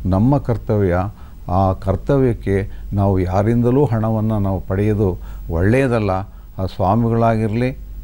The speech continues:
ದೊಡ್ಡವರಾಗಿರಲಿ, ಶ್ರೀಮಂತರಾಗಿರಲಿ, ಸಮಾಜದ ಯಾವುದೇ ರೀತಿಯ ವ್ಯಕ್ತಿಯಾಗಿರಲಿ, ಅವರಿಂದ ನನ್ನ ಮಗನ ಸಂಸ್ಕಾರಕ್ಕೆ ಹಣವನ್ನು ಪಡೆಯೋದು ನನಗೆ ಇಷ್ಟ ಇಲ್ಲ" ಅಂತ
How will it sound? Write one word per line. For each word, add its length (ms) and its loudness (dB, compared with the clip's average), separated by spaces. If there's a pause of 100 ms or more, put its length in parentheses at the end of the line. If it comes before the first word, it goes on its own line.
(120)
ದೊಡ್ಡವರಾಗಿರಲಿ, 1040 2 (160)
ಶ್ರೀಮಂತರಾಗಿರಲಿ, 1120 0 (280)
ಸಮಾಜದ 520 4
ಯಾವುದೇ 580 2
ರೀತಿಯ 340 -2
ವ್ಯಕ್ತಿಯಾಗಿರಲಿ, 880 0 (300)
ಅವರಿಂದ 420 4 (360)
ನನ್ನ 320 4
ಮಗನ 400 2
ಸಂಸ್ಕಾರಕ್ಕೆ 1120 -4 (100)
ಹಣವನ್ನು 460 2
ಪಡೆಯೋದು 540 0 (320)
ನನಗೆ 420 0 (140)
ಇಷ್ಟ 220 -6
ಇಲ್ಲ" 320 2
ಅಂತ 240 -2